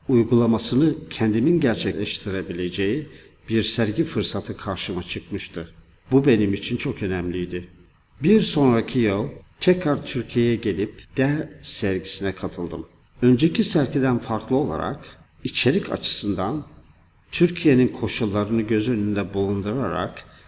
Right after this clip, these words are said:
yeni bir iş yapma fırsatı oldu. Bu günümüze kadar benim Türkiye'deki son sergim oldu. Bu yıllar aynı zamanda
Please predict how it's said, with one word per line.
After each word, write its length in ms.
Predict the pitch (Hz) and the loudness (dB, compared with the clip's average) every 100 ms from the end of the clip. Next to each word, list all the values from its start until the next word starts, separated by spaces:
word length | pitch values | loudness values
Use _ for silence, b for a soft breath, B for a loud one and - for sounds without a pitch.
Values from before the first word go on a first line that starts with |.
| b - | b -2
yeni 320 | 117 135 143 | 4 6 6
bir 140 | 135 104 | 6 4
iş 240 | 117 - | 2 -2
yapma 340 | 104 95 110 | -4 -4 -4
fırsatı 520 | 104 113 92 107 85 - | -6 -6 -4 -6 -6 -8
oldu. 400 | 92 90 90 - _ _ _ 156 | -8 -8 -10 -12 _ _ _ 2
Bu 140 | 196 | 6
günümüze 500 | 165 135 120 110 143 | 8 10 8 4 0
kadar 460 | - 95 110 139 - - | -2 -4 -4 -4 -6 4
benim 340 | 123 147 151 | 6 6 2
Türkiye'deki 640 | - 160 - 131 117 110 127 | 0 -4 -2 0 0 0 -2
son 300 | - 117 107 | -2 -2 -2
sergim 540 | - 107 98 98 92 | -2 -4 -4 -4 -4
oldu. 340 | 85 87 90 85 - - - | -4 -6 -8 -10 -18 -18 2
Bu 80 | 180 | 8
yıllar 640 | 202 139 95 107 151 - - - | 8 8 4 -2 -8 -12 -18 -8
aynı 260 | 113 170 170 | 0 4 4
zamanda 720 | 120 101 95 92 90 101 | 2 0 0 -2 -4 -6